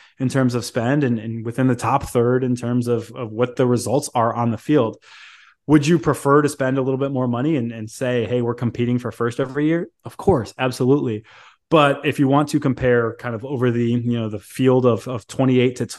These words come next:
now twenty-nine, um, general managers, I think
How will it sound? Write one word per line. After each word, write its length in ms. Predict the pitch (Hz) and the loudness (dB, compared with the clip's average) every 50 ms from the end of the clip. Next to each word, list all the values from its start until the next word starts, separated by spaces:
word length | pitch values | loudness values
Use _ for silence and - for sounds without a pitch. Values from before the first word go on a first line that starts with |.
| - _ | -10 _
now 200 | 120 117 120 123 | 0 2 2 2
twenty-nine, 840 | 120 - - 131 127 127 117 113 113 117 117 120 135 139 143 127 - - - - _ _ _ | 0 2 2 4 6 6 4 4 2 2 2 2 4 4 2 0 -2 -8 -18 -20 _ _ _
um, 100 | 123 117 | -8 -6
general 280 | - 127 123 131 127 113 | -4 0 0 2 2 0
managers, 520 | 110 113 120 135 139 143 160 170 165 - | 0 0 0 0 0 0 -2 -2 -2 -4
I 120 | - 123 | -6 -8
think 240 | - - 151 143 135 | -6 -2 0 0 0